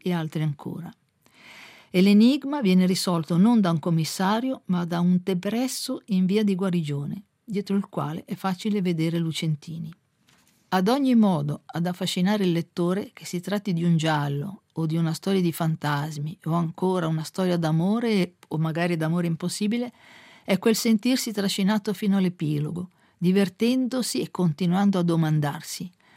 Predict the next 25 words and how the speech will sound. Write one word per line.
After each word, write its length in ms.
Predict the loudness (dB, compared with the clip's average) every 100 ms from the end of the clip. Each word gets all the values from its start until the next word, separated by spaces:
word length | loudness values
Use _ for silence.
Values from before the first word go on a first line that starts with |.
| _ _
"Ma 260 | 0 2 2
come 260 | 2 4 4
avranno 440 | 2 2 4 2
fatto 640 | 2 -2 -4 _ -12 -12 -14 _ _ _ _
a 120 | -6
scrivere 600 | -6 -6 -2 0 0 0 -2
a 80 |
quattro 400 | -4 -8 -6 -2
mani?" 420 | -2 -2 -6 -10 -10 _ _ _ _ _ _ 0
È 80 | 4
una 200 | 4 4
domanda 400 | 4 4 2 0
che 100 | 0
effettivamente 800 | -2 0 2 4 6 4 2
si 120 | -2 -2
son 200 | -2 0
sentiti 520 | 0 0 0 -2 -2
porre 300 | 0 2 4
molte 380 | 4 2 0 -2
volte. 480 | -2 -6 -10 -12 -14 _ _
I 120 | 2
due, 340 | 4 4 2 0
in 140 | -4 -4
particolare 640 | -6 -6 -6 -2 0 0
Fruttero, 640 | -2 -6 -6 0 0 0